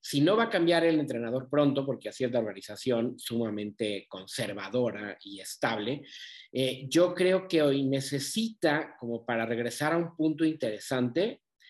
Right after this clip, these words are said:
como de cos-, jugadores o posiciones, necesita linebacker interior, urgentísimamente, pero muy urgente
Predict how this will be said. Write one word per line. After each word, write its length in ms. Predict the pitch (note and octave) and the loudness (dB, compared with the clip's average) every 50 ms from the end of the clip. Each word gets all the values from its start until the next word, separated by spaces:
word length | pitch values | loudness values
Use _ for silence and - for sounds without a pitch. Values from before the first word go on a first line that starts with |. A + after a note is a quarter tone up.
| _ _ _ _ _ _ - | _ _ _ _ _ _ -4
como 300 | - B2+ B2 - - - | 0 2 2 2 2 2
de 580 | B2 A#2 A2+ A2+ A2+ A2+ A2 A2 - _ _ _ _ _ _ _ _ _ _ _ _ _ _ _ _ _ - | 2 2 2 2 0 0 -2 -6 -10 _ _ _ _ _ _ _ _ _ _ _ _ _ _ _ _ _ 0
cos-, 280 | D#3+ E3+ E3+ E3+ - - | 2 2 2 2 -2 -6
jugadores 600 | - - D3 C3+ C3 C3+ C#3 D#3+ F#3 G#3 G#3 E3 | -6 -2 -2 0 2 4 6 6 4 4 2 -2
o 100 | C#3+ - | -2 -4
posiciones, 640 | C3+ C3 B2+ B2+ - F3+ G3 A3+ B3+ C4+ C4+ - - - - - - _ - | -4 -4 -4 -2 0 0 2 4 2 2 0 -4 -14 -20 -20 -20 -20 _ -2
necesita 600 | C3 C3 C3 B2+ - E3+ D#3+ - E3+ D3+ C#3 E2+ | 0 0 0 2 0 -4 0 2 2 2 2 2
linebacker 480 | D3+ D3+ D#3+ E3 E3+ E3+ E3 - F3 D#3 | 2 4 4 4 4 4 2 2 2 2
interior, 580 | C#3 C3 - B2+ B2 B2+ C3+ E3 G3 - - _ _ - | 2 2 0 0 0 2 2 0 0 -2 -8 _ _ 2
urgentísimamente, 1900 | - E3+ F3+ F3+ F3 E3+ - - - - F3 D#3+ D#3+ D#3+ D#3+ D#3 - - - F#3+ F3+ - - - F#3+ F3+ E3 D#3 C#3 C#3 C3+ C#3 D3 C#3+ C#3 - - - - - | 6 8 10 10 8 8 6 0 -6 -2 0 2 2 2 2 -2 -4 -8 -8 -8 -6 -6 -4 -2 0 2 2 2 2 2 2 2 0 0 -2 -4 -6 -6 -8 -4
pero 220 | C3+ C3 C3 B2 | 0 2 2 2
muy 380 | C3 C#3 D3+ F3 G3+ A#3 A#3 A#3+ | 2 4 4 6 6 6 4 2
urgente 600 | G3+ E3 - - D#3 C#3 C3+ C3+ - G#3 C#4+ - | 0 0 -2 -2 -2 -2 -2 -2 -4 -8 -10 -10